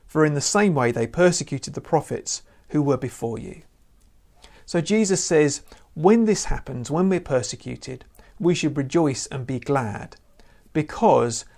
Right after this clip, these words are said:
that's just the way that God's people have always been treated. They have always had those who turn against them. They have always had those in the world and in society who persecute because of, of righteousness,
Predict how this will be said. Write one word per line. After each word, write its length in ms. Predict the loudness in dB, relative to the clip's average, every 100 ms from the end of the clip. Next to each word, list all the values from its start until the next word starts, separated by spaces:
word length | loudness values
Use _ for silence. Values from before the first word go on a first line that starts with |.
| -6
that's 260 | -2 -2 -2
just 240 | -4 -2
the 60 | -2
way 240 | 2 2
that 160 | 2 2
God's 280 | 2 2 0
people 400 | -6 -6 -8 -6
have 180 | -8 -8 0
always 640 | 2 2 0 0 -2 -6
been 280 | -6 -6 -6
treated. 540 | -8 -8 -8 -14 -16 -20 -20 -20 -20 -4
They 140 | -2
have 160 | -2 -4 2
always 580 | 4 4 0 -2 -4 -6
had 340 | -6 -6 -8 -16 -20 -20 -20 -2
those 380 | 4 4 2 -2
who 140 | -6
turn 280 | -4 -4 -4
against 400 | -2 -4 -4 -8
them. 260 | -12 -12 -16 -20 _ -20 -10
They 100 | 0
have 160 | 0 0 0
always 600 | 4 4 2 0 -2 -6
had 400 | -6 -4 -4 -6 -14 -20 -20 0
those 420 | 4 4 4 -2 -6
in 160 | -4
the 80 | -2
world 480 | 2 4 4 2 -2
and 160 | -6 -4
in 120 | -6
society 640 | -6 -6 -2 -2 -4 -8
who 140 | -10 -10
persecute 760 | -2 -2 -2 -8 -10 -10 -12 -20 _ -10
because 360 | -10 -4 -2 -2
of, 260 | -4 -6
of 240 | -8 -8 -4
righteousness, 760 | -2 -2 -4 -10 -10 -12 -12